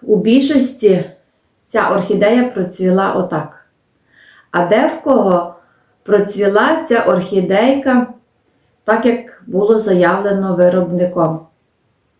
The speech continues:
Краса неймовірна цієї орхідеї. І, е, я собі все таке задумуюся, якщо я беру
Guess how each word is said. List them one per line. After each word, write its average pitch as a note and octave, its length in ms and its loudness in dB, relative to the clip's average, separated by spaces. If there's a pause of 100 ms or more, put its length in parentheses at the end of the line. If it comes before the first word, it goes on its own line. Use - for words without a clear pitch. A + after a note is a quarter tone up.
(460)
Краса A3 460 -2
неймовірна F#3 760 0
цієї E3 480 -2
орхідеї. A#3 920 -2 (1300)
І, G#3+ 220 6
е, F#3+ 720 2
я G3 320 2
собі G#3+ 340 0
все G3+ 400 2
таке G3+ 320 0
задумуюся, G3 800 2
якщо A3+ 340 0
я A3 260 2
беру G#3 560 0